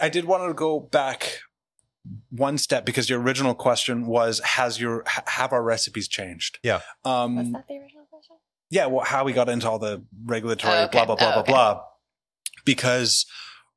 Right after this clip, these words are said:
Speaker 1: consistency for us is, is super important, but we've had to make slight little modifications, uh,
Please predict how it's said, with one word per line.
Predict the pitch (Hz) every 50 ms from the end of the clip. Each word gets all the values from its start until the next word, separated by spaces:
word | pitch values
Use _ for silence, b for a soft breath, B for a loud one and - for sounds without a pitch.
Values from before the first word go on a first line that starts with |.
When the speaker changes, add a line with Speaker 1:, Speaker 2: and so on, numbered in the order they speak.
| _ _ -
Speaker 1:
consistency | - 139 120 - 156 - - 156 139 - 131 123
for | - 127 120
us | 123 - -
is, | 117 104 - - -
is | 117 117 117 110 -
super | - - 139 127 - 143
important, | 135 131 - 147 156 151 151 156 156 143 117
but | 131 123 107
we've | 117 120 113 107 -
had | - - 131 123 120 120 110 -
to | - - 135
make | 123 117 117 117 113 - - -
slight | - - - - - - 127 127 127
little | 131 127 123 123
modifications, | 120 117 117 117 110 - - - 110 107 104 - - 107 101 98 92 - - - B B B B B B
uh, | 120 117 107 104 104 104